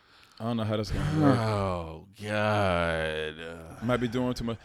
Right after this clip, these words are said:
Speaker 1: I don't want you to have to enhance it. If you got it, you got it. If you don't, you don't.
Speaker 2: Okay.
Speaker 1: Don't start doing all this other shit.
Speaker 2: Right.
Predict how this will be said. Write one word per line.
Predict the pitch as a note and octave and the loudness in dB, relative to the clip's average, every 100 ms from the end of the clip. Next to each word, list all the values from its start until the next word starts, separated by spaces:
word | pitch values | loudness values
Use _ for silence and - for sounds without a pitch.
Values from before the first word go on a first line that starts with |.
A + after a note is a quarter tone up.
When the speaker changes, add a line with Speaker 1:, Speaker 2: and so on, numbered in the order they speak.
| - - | -6 2
Speaker 1:
I | |
don't | A3 A#3+ | 4 4
want | A#3+ B3+ | 2 2
you | |
to | G#3+ | 2
have | G3+ G#3 | 6 4
to | G#3 | 4
enhance | F3+ D#3 D3 F3+ F3 - | 2 2 2 2 2 2
it. | B2+ | 0
If | A#2+ | 0
you | B2 A#2 | 0 2
got | D3 D#3+ | 4 4
it, | C#3+ B2+ | 2 2
you | |
got | C3 C#3+ | 4 4
it. | A#2 | 2
If | G#2+ | -2
you | A2 | -2
don't, | C3 C#3+ - A#2+ | 0 0 -2 -2
you | |
don't. | A#2 B2+ - _ - | 0 0 -2 _ -2
Speaker 2:
Okay. | F#2 G2+ E2 E2+ - _ _ | 0 2 0 -2 -12 _ _
Speaker 1:
Don't | B2+ E3+ | 2 2
start | F#3 E3 D#3 | 4 4 6
doing | F3+ F3 | 4 6
all | F3 D#3+ | 6 6
this | D#3 D3 - | 4 2 4
other | E3+ D#3+ D3+ | 6 6 2
shit. | - B2 A#2+ A#2+ _ - | 2 2 0 -2 _ -10
Speaker 2:
Right. | - | -10